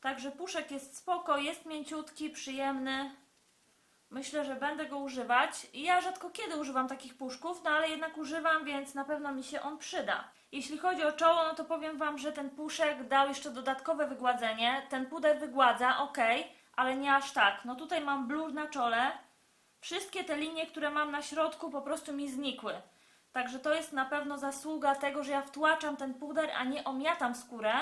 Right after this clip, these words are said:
Resztę twarzy nałożę puder satynowy z Nam, Satin Loose Powder i nałożę go już standardowo pędzlem. Lubię efekt, jaki dają puszki, bo to jest właśnie takie dodatkowe wygładzenie,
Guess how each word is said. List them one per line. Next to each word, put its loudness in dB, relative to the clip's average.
Resztę 2
twarzy 6
nałożę 2
puder -4
satynowy -2
z -8
Nam, 4
Satin -2
Loose -8
Powder 4
i -10
nałożę 2
go -4
już -6
standardowo -2
pędzlem. 0
Lubię 2
efekt, 2
jaki -6
dają 2
puszki, -6
bo -2
to 0
jest -2
właśnie -4
takie -6
dodatkowe 0
wygładzenie, 2